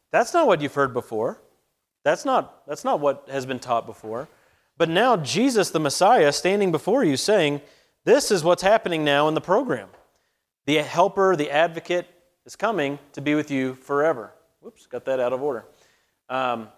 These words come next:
so yeah, just as Renee was saying, in the Old Testament, he came and went. We talked, I think, a little bit last week about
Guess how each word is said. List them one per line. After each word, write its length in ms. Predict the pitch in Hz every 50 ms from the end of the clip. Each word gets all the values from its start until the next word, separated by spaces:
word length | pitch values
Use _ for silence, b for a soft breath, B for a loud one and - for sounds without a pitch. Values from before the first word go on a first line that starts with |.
| _ _
so 140 | - - 156
yeah, 200 | 151 165 156 135
just 220 | 123 156 151 -
as 120 | 170 139
Renee 280 | 135 147 147 151 156 156
was 140 | 151 143 -
saying, 280 | - 185 180 151 143
in 100 | 143 139
the 100 | 139 143
Old 180 | 147 147 151 147
Testament, 500 | - 165 214 208 - 151 131 131 143 139
he 220 | 139 147 143 139
came 340 | 135 - - 147 135 139 143
and 100 | 139 143
went. 220 | 165 214 202 - - _ _ b b b b b b b b _
We 400 | 117 120 135 139 131 131 127 127
talked, 340 | - _ - 175 196 190 -
I 40 | 160
think, 160 | - 233 233
a 40 | 180
little 180 | 190 208 180
bit 160 | 147 135 127 127
last 360 | 123 123 123 120 120 - -
week 220 | 120 123 131 -
about 440 | 160 143 139 131 127 127 123 b b